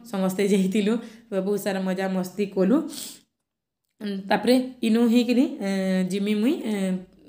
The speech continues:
କାଳେ ମୋ ନାନୀ ଘରକେ, ଆଉ ମୋ ନାନୀ ଘରନୁ ହେଇକରି ଜିମି ମୁଇଁ ସେ ଗାଁକେ, ସାଧୁପାଲି ଗାଁକେ,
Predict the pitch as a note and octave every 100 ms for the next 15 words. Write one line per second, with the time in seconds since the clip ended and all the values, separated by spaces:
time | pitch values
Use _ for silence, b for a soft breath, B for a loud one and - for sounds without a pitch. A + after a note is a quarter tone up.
0 | - G#3+ F#3+ G#3 A3+ A3 G3 A3+ G#3+ F#3+
1 | C#4+ A3 G#3 G3+ G#3+ A#3+ A#3 A3 A#3 A3
2 | A3 F#3+ G#3 G#3+ C#4 G4 B B B B
3 | - G#3+ G#3+ G3+ G3 G3 G3+ A#3+ C#4+ G3
4 | F#3 A#3 A3 G#3+ F#3 E3+ E3 C#4+